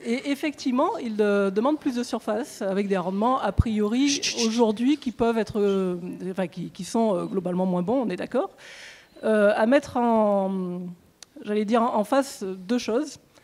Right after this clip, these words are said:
Speaker 1: La première, c'est que les, les rendements de l'intensif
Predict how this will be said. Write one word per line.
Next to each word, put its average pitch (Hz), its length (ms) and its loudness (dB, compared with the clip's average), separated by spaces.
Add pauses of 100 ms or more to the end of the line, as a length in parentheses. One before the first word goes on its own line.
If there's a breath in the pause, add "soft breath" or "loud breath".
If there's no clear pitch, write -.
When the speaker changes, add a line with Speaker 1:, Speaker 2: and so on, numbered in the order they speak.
(180 soft breath)
Speaker 1:
La 202 120 -4
première, 247 360 2
c'est 262 160 -8
que 226 140 -4
les, 208 320 0
les 196 160 0
rendements 220 380 2
de 226 80 -2
l'intensif 220 720 -4